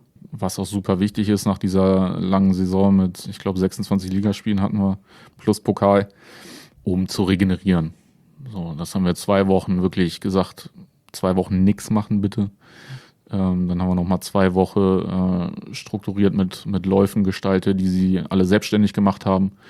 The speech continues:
um dann, äh, nach vier Wochen in die, äh, Vorbereitung zu starten.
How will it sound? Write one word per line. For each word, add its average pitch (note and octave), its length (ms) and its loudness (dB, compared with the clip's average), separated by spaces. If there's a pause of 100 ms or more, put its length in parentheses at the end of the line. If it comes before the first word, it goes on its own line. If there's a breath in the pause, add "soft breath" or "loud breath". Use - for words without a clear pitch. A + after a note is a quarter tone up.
(420 loud breath)
um F#2+ 220 0
dann, F2+ 400 4
äh, F#2 240 -6
nach F2+ 160 -4
vier G2+ 240 -2
Wochen F#2 240 0
in F2+ 140 2
die, F2+ 220 2 (220)
äh, F#2 240 -6
Vorbereitung A#2 520 2
zu - 120 -6
starten. G#2 580 2